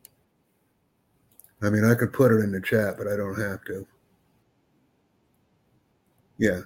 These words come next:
hold on a minute. Let me copy this. We're gonna get some information for Carol Sue. Nice lady.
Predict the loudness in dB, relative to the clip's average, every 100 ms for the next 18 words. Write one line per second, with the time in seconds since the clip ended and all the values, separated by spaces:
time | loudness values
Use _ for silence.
0 | -6 0 2 2 0 -2 -2 -2 -2 0
1 | 0 -2 -2 -2 -4 -6 -12 _ -6 -2
2 | 0 2 0 -2 -6 -6 -6 -6 -4 -4
3 | -6 -10 -6 -2 -2 -4 -6 -6 -6 -8
4 | _ _ _ _ _ _ _ _ _ _
5 | _ _ 6 6 6 4 2 2